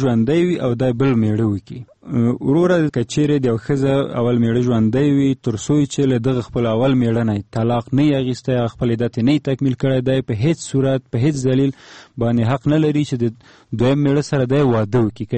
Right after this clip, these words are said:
چیرې دی واده هم کوي، نو د واده خلاف د شریعت، خلاف د قانون دی او ډېر، ډېر په شدیدو مجازاتو باندې به دا جلۍ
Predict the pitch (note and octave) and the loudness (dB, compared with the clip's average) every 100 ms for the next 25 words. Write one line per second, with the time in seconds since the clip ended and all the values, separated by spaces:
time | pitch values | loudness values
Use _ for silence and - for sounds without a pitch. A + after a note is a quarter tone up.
0 | A2+ D3 C#3+ C3 B2+ A#2+ A#2+ D#3 D#3 D3+ | -2 0 0 0 0 0 0 -2 -2 -2
1 | D3 D3 A#2+ A2+ B2 B2 B2+ A#2+ A#2 A#2 | 0 0 0 0 0 0 -2 -4 -2 0
2 | D3+ D3 C3+ D3 C#3 C#3 - A#2 C#3 D#3 | 0 -2 -2 -2 0 -2 -2 -2 0 0
3 | C#3 - C#3+ C#3+ C#3 - - - - B2+ | -2 -2 0 2 0 -4 -14 -20 -6 -2
4 | C3 D3 D3 D3+ C3+ - B2+ C3 F3 D#3 | 0 0 -2 -2 -4 -2 -2 2 2 2
5 | B2+ B2+ B2 C#3+ C#3+ C#3 C3+ B2+ B2 B2 | 2 0 0 -2 -2 0 0 2 0 0
6 | B2+ B2 | 0 0